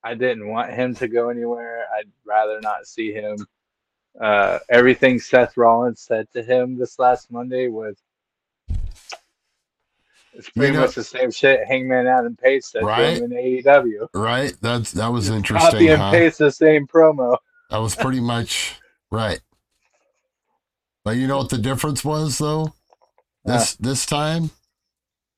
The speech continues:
Speaker 2: this time Phil was actually, like, prepared for it. And
Speaker 1: Yeah.
Speaker 2: it was, it was apparently his idea for him to do that, is what I heard from Uncle Dave.
Speaker 1: Great.
Speaker 2: So,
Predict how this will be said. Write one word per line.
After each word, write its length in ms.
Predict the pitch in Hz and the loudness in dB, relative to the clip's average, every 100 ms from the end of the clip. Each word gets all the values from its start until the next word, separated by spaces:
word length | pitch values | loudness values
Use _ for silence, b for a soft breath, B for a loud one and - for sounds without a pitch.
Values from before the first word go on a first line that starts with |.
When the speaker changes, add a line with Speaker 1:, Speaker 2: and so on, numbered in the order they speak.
| _ _ - | _ _ -8
Speaker 2:
this 160 | 113 | -6
time 300 | - 139 131 | -2 -2 -2
Phil 320 | 104 123 127 123 | -4 -2 -2 -2
was 180 | 117 107 | -2 -2
actually, 460 | 117 107 120 113 | -2 -4 -4 -2
like, 420 | 104 95 87 - - _ | -2 -2 -4 -8 -18 _
prepared 520 | - 87 113 117 110 95 | -8 -6 -4 -2 -2 -4
for 300 | - 80 69 | -4 -4 -4
it. 100 | - _ _ _ _ _ _ | -8 _ _ _ _ _ _
And 160 | 180 170 | -6 2
Speaker 1:
Yeah. 140 | 123 | 4
Speaker 2:
it 20 | 110 | 4
was, 200 | 90 - | 0 -4
it 100 | 104 | -4
was 320 | 101 98 - - | -2 -4 -6 -6
apparently 580 | 101 127 127 113 110 107 | -6 -4 -4 -2 -4 -2
his 280 | 117 117 107 | -2 -2 -2
idea 640 | 101 90 101 95 67 67 _ _ _ _ _ _ - | -2 -2 -2 -2 -4 -8 _ _ _ _ _ _ -8
for 140 | 92 | -4
him 400 | 95 87 78 73 _ _ _ - | -4 -4 -4 -8 _ _ _ -8
to 360 | 98 82 78 - _ - | -6 -4 -6 -8 _ -6
do 180 | 98 | -4
that, 300 | 76 71 69 - | -4 -4 -6 -8
is 160 | 76 78 | -8 -6
what 160 | 82 | -4
I 100 | 78 | -4
heard 340 | 76 82 78 69 | -4 -4 -6 -6
from 380 | - 73 69 - | -6 -6 -6 -8
Uncle 240 | 78 - 67 | -8 -6 -6
Dave. 500 | 82 71 62 - _ _ _ _ _ _ _ _ _ _ _ _ _ _ - | -4 -6 -6 -10 _ _ _ _ _ _ _ _ _ _ _ _ _ _ -18
Speaker 1:
Great. 160 | 107 | -10
Speaker 2:
So, 420 | 90 87 71 69 | -6 -4 -4 -6